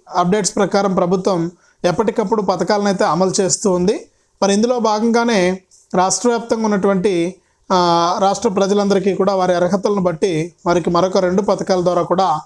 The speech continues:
ఆ, డబ్బులు అయితే ఇవ్వాలని చెప్పేసి ప్రభుత్వం నిర్ణయం తీసుకుంది. మరి ఇప్పటికే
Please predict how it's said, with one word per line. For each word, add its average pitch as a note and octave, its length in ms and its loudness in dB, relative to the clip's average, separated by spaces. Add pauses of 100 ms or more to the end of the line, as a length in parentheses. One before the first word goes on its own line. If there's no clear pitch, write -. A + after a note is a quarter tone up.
(440)
ఆ, F#3 80 2 (460)
డబ్బులు E3+ 240 2
అయితే F#3+ 220 0
ఇవ్వాలని F3+ 400 0
చెప్పేసి F3 300 0
ప్రభుత్వం E3 440 -2
నిర్ణయం E3 260 0
తీసుకుంది. E3+ 480 0 (440)
మరి G3+ 80 2
ఇప్పటికే G#3+ 540 0